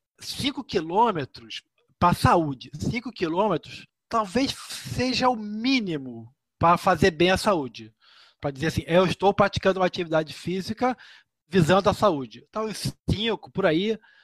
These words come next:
talvez seja um número mínimo, por aí, volta disso. O ideal, pra mim, no meu ponto de vista, o ideal pra saúde é dez quilômetros. Tá imaginando uma pessoa normal, que nem a gente, que faz pra cinquenta, uma hora, uma hora e dez.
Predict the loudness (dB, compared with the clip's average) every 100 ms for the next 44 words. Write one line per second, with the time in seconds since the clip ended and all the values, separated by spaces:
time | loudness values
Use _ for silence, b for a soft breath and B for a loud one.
0 | b -4 0 0 0 0 -2 -4 0 2
1 | 4 4 2 -2 -10 -2 2 4 2 2
2 | 2 4 4 2 0 2 4 2 -4 -14
3 | -20 _ B B B B 4 6 6 6
4 | 6 6 2 2 0 4 4 4 0 -2
5 | -8 -6 -4 -4 -2 -2 2 2 4 2
6 | 4 2 2 0 2 2 0 -2 -4 -4
7 | -6 -16 -20 _ _ _ _ _ _ _
8 | _ 2 4 2 0 2 2 2 2 2
9 | 0 -2 2 4 6 4 2 0 0 0
10 | -2 -4 -10 -12 0 2 2 0 -4 -6
11 | -2 0 0 0 0 0 -2 b b b
12 | b _ 0 4 6 6 6 6 4 2
13 | 2 2 -2 0 -2 -2 -6 -16